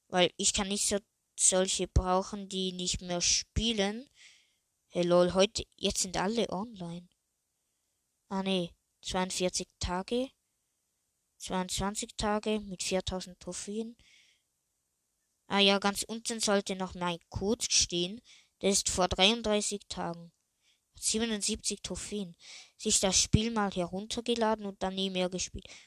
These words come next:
Lukas auch. Nisa auch, die spielt auch nie. Ähm, dann noch Usma Efe, keine Ahnung.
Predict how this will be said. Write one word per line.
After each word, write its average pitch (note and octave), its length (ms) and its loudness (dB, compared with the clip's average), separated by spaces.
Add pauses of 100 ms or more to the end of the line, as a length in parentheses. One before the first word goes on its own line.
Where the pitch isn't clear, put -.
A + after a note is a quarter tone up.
(220)
Lukas F#3+ 580 -2
auch. A3+ 720 -2 (3000)
Nisa F#3+ 680 2
auch, A#3 180 2
die F#3 120 -4
spielt E3+ 340 -4
auch F3+ 160 -6
nie. G#3 300 -8 (800)
Ähm, F#3 880 0
dann G3 340 -10
noch G3 560 -10 (640)
Usma F#3+ 460 -2
Efe, A3+ 580 -4 (120)
keine F#3 260 -4
Ahnung. G#3+ 220 -6